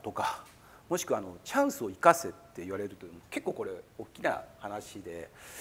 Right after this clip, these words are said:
で、これまでまあ私がこうやってきたことも振り返りながらちょっとお話を少し自己紹介も兼ねてさせていただきたいなと思います。えー、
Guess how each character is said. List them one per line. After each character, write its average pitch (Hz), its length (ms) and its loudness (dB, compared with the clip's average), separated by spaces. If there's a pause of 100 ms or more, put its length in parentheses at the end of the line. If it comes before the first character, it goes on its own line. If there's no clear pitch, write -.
(300)
で、 139 300 4
こ 190 140 4
れ 254 60 10
ま 247 80 10
で 165 60 4
ま 120 120 4
あ 104 60 6
私 147 280 0
が 151 140 8
こ 147 120 0
う 139 40 6
や 120 80 8
っ 117 40 2
て 170 120 -2
き 170 60 -2
た 139 100 4
こ 98 120 -6
と 98 100 -8
も 92 120 -10
振 117 120 -8
り 117 100 -4
返 120 180 6
り 120 60 -2
な 107 100 0
が 90 100 -4
ら 80 60 -8
ち - 80 -12
ょ 98 40 -8
っ - 100 -10
と 92 80 -10
お - 80 -10
話 107 300 -4
を 101 80 -8
少 - 240 -8
し - 180 -14 (720)
自 117 80 -4
己 - 20 -2
紹 131 280 6
介 98 120 0
も 90 80 -8
兼 101 140 0
ね 90 80 -6
て 82 240 -8 (140)
さ 117 120 -2
せ 117 120 -6
て 123 100 -2
い 117 60 -2
た 131 80 0
だ 131 100 2
き - 80 -10
た 143 100 4
い 131 60 2
な 98 100 -4
と - 140 -10
思 104 220 -4
い - 20 -2
ま 117 80 0
す。 - 220 -8 (580)
え 151 160 10
ー、 151 60 4